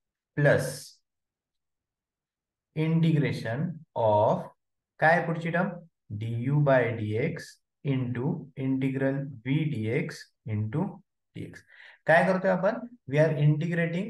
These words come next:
with respect to x on both side. ही तुमची left हँड साइड आहे, ही derivative ची टर्म आहे.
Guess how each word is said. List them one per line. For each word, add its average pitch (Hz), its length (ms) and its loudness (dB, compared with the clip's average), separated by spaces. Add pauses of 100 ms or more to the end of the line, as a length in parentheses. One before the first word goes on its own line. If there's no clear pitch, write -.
(140)
with 131 200 -4
respect 147 400 -4
to 156 120 0
x 165 240 -4
on 156 180 2
both 120 220 0
side. 90 180 -6 (380)
ही 160 120 -2
तुमची 165 260 0
left 151 240 0
हँड 165 140 2
साइड 160 280 2
आहे, 170 100 2 (480)
ही 180 140 -6
derivative 175 520 0
ची 185 80 -2
टर्म 175 260 -2
आहे. 196 100 -4